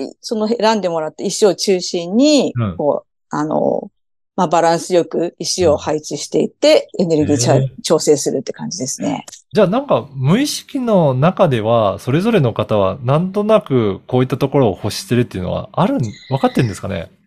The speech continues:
Speaker 1: いや、分かってると思います。
Speaker 2: あ、そう。
Speaker 1: 本当はね、みんなそういうの、
Speaker 2: うん。
Speaker 1: 実は自分の中に答えはあるんですよ。で、
Speaker 2: うん。
Speaker 1: それを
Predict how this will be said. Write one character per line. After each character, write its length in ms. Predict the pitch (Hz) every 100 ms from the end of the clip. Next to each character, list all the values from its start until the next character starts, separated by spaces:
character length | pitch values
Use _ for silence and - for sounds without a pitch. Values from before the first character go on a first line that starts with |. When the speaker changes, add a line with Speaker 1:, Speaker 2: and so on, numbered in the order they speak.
| -
Speaker 1:
い 80 | 196
や、 240 | 208 202
分 180 | 196 202
か 120 | 226
っ 80 | 226
て 120 | 196
る 100 | 170
と 100 | 175
思 180 | 160 156
い 60 |
ま 160 | 151 151
す。 60 | 131
Speaker 2:
あ、 40 |
そ 180 | - 233
う。 60 |
Speaker 1:
本 160 | 269 269
当 160 | 277 262
は 160 | 262
ね、 300 | 262 277 277
み 260 | 277 220 240
ん 80 | 240
な 180 | 240
そ 240 | 240 233 226
う 80 | 233
い 60 |
う 40 | 196
の、 60 |
Speaker 2:
う 20 | 143
ん。 60 | - _ _
Speaker 1:
実 280 | 202 - 302
は 240 | 240 170
自 200 | 147 170
分 140 | 180 220
の 80 |
中 220 | 233 233 175
に 80 |
答 260 | - 156 233
え 60 | 190
は 120 | 160
あ 40 |
る 120 | 156
ん 40 | 151
で 100 | 147
す 120 | 151
よ。 160 | 147 170
で、 100 | 202
Speaker 2:
う 20 |
ん。 40 |
Speaker 1:
そ 320 | 190 - - 214
れ 100 | 226
を 340 | 302 - -